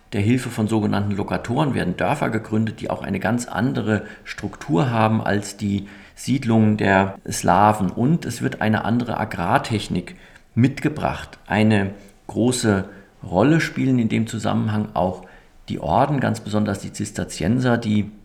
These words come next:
sehr viel Erfahrung im Ausbau des Landes haben, in der Urbarmachung des Landes.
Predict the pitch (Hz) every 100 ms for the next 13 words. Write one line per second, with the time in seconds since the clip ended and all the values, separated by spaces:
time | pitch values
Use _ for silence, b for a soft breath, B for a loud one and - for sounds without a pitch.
0 | - - _ _ _ _ _ _ - -
1 | 104 107 107 82 - 80 110 123 110 95
2 | 95 87 131 - - 101 101 101 B B
3 | - 101 104 95 139 139 117 107 110 117
4 | 107 98 95 117 123 113 107 107 104 110
5 | 101 - 85 98 110 110 -